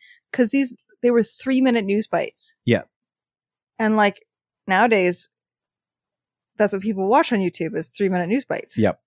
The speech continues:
Speaker 1: Or TikToks
Speaker 2: Mm-hmm.
Speaker 1: to get their news. So, like, they predicted this.
Speaker 2: Mm-hmm.
Speaker 1: They, but then when they're ta-, they were talking about apartheid, it's in South Africa.
Speaker 2: Yep.
Speaker 1: Um, so, like, they, they really did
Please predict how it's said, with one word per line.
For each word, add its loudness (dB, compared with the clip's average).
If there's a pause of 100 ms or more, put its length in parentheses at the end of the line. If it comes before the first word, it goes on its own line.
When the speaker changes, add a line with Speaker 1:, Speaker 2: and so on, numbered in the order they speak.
(260)
Speaker 1:
Or -2
TikToks -2
Speaker 2:
Mm-hmm. 6 (220)
Speaker 1:
to 0
get 2
their 2
news. 2 (360)
So, 4
like, 4 (460)
they 2
predicted -2
this. -4
Speaker 2:
Mm-hmm. 6
Speaker 1:
They, 6
but 2
then 4
when 6
they're 6
ta-, 2
they 4
were 4
talking 2
about 4 (280)
apartheid, 0
it's -4
in -2
South -6
Africa. -6 (360)
Speaker 2:
Yep. 2 (380)
Speaker 1:
Um, 2 (500)
so, 0
like, 0
they, 0
they 2
really -2
did 4